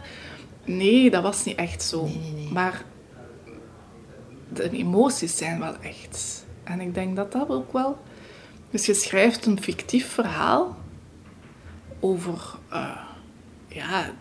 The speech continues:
Speaker 1: d-, ben-, dat is helemaal niet de, de, eh, logische weergave van de feiten zoals ik het heb beleefd. Het is een fictief verhaal.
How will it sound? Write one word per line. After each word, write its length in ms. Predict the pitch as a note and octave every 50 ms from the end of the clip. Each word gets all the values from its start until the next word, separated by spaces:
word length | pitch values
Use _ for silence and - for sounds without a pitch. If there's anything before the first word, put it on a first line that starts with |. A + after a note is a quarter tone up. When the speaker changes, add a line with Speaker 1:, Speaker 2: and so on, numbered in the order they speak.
| -
Speaker 1:
d-, 260 | - - - - - -
ben-, 260 | C3+ C3+ - - - -
dat 120 | - - B2
is 120 | - - -
helemaal 380 | G3 A3 B3 A3 G3+ F3+ F3+
niet 220 | F#3 G3+ A3 G#3+ -
de, 240 | F3 E3+ E3 -
de, 300 | - E3 E3 E3 D#3+ D#3+ - - - - - - - - - - - - - -
eh, 140 | - F3 E3 E3 E3 D#3+
logische 420 | E3+ F3+ G#3 G#3+ G#3+ G#3 - F3+ D#3+
weergave 460 | F3+ F#3+ G#3+ G#3 - G3 G#3+ G#3 F#3+
van 140 | F#3+ F#3 F#3
de 80 | F3
feiten 360 | - - - F3+ G#3 A3 - G3+
zoals 220 | F#3 F#3 F3+ F3+
ik 120 | F3 F3
het 120 | - F3+ -
heb 100 | E3+ -
beleefd. 360 | F3+ E3+ F3 G#3 B3 A#3 -
Het 80 | E3 -
is 60 | F3+
een 60 | E3+
fictief 480 | - - G#3 G3 - - - C#4 B3 -
verhaal. 580 | - - - - - E3+ F#3 A3 B3 A3 -